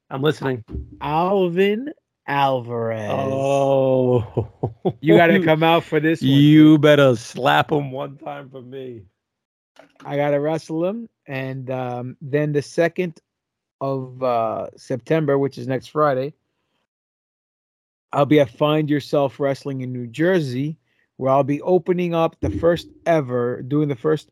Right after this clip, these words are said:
Speaker 2: ever Alpha and Omega Inevitable Open Challenge. Now, I've been defending my championships all over the country with the Alpha and Omega Inevitable Tour. This is the first Open Challenge, and here's the kicker.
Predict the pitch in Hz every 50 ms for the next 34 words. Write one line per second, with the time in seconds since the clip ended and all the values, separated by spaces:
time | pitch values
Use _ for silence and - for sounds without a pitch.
0 | _ - 160 143 131 120 123 120 120 120 120 - _ _ _ _ _ _ - 123
1 | 151 170 180 160 - _ 202 202 202 190 185 190 - _ _ _ - 165 156 147
2 | 135 147 139 135 135 143 151 156 156 147 160 156 156 147 - _ _ 147 139 131
3 | 131 135 147 165 190 208 190 208 214 202 196 214 208 208 208 - - _ _ 165
4 | 160 165 160 - 170 160 151 139 - - - 127 120 107 98 95 90 85 85 85
5 | - - _ _ _ _ _ _ - 135 139 147 151 151 139 156 151 147 139 -
6 | - 180 185 185 185 175 170 165 156 - 180 175 180 160 - 175 160 - - 170
7 | 147 - 170 160 165 165 156 156 151 151 151 - - 160 165 160 - - 156 147
8 | 147 139 - - - - 123 143 156 160 151 - - 156 - 147 143 139 139 139
9 | 143 147 147 143 139 139 127 131 131 139 139 139 139 127 127 120 117 117 _ -
10 | - - 190 185 143 123 120 120 123 _ _ _ - - _ - 156 147 - -
11 | 160 - - 156 160 139 - - - 156 143 - - 135 127 - - - 139 139
12 | 139 131 120 110 101 - 117 120 127 139 151 139 135 139 123 - 139 143 - -
13 | 117 107